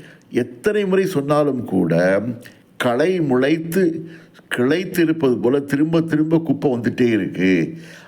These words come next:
ஆனாலும் மீண்டும் மீண்டும் சொல்லுவது ஒன்றுதான் என்னுடைய வேலை,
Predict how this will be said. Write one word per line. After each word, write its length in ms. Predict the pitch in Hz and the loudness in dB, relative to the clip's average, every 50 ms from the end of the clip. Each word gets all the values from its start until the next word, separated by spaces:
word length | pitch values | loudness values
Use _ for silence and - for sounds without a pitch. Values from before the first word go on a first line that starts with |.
| - - - | -16 -10 -4
ஆனாலும் 560 | 85 90 98 101 110 113 120 127 143 160 165 165 170 - - - - - - - _ | -2 0 2 2 2 2 2 0 0 -2 -4 -4 -8 -10 -14 -16 -20 -20 -20 -12 _
மீண்டும் 360 | 127 127 139 156 156 147 143 | -2 0 2 2 2 2 0
மீண்டும் 260 | 143 151 156 151 - | 0 0 0 0 0
சொல்லுவது 320 | - 120 123 135 143 139 123 120 | 0 2 2 4 2 2 2 2
ஒன்றுதான் 440 | 120 120 117 117 113 123 131 131 | 0 0 0 0 2 0 0 0
என்னுடைய 260 | 123 110 107 101 92 92 | 0 0 0 2 2 2
வேலை, 360 | 87 92 98 107 104 98 87 | 2 2 2 2 2 2 0